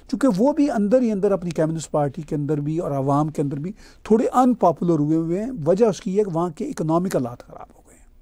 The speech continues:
और चीन की शराकत दारी, कारोबारी शराकत दारी अमेरिका और वेस्ट के साथ अगर अच्छी नहीं होगी, तो वो और ख़राब होंगे।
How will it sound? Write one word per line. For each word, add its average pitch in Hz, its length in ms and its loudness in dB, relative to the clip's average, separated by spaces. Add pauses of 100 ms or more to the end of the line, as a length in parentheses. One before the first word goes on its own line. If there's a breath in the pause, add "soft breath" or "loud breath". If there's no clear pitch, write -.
(580 soft breath)
और 196 120 6
चीन 254 600 4 (480)
की 208 180 2
शराकत 170 500 4
दारी, 151 300 4
कारोबारी 143 540 2
शराकत 135 380 -6
दारी 147 220 -4
अमेरिका 151 380 0
और 175 260 4 (360 loud breath)
वेस्ट 151 520 2
के 175 100 -2
साथ 139 320 -4 (920)
अगर 165 200 4
अच्छी 165 260 2
नहीं 190 220 4
होगी, 165 200 0
तो 170 100 0
वो 180 120 2
और 190 260 4
ख़राब - 360 -10
होंगे। - 320 -20